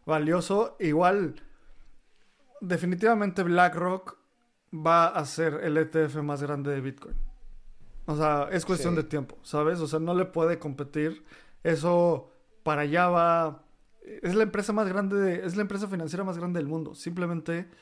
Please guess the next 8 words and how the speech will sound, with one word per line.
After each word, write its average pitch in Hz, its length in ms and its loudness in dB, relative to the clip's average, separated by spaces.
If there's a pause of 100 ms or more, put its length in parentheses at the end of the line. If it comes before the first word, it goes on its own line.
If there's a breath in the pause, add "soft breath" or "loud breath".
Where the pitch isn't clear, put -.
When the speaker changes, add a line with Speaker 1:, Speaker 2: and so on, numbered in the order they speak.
(520 soft breath)
Speaker 1:
va, 160 460 2
o 151 80 -8
sea, 139 100 -4
va, 151 220 2
va 160 160 0
a 160 60 -2
pasar. 156 320 -4 (680 soft breath)
Y, 196 460 -2